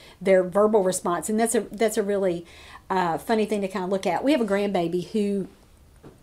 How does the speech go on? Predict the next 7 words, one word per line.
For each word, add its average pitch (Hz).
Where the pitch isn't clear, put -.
is 208
twenty 240
months 185
old, 165
and 214
he's 240
recently, 220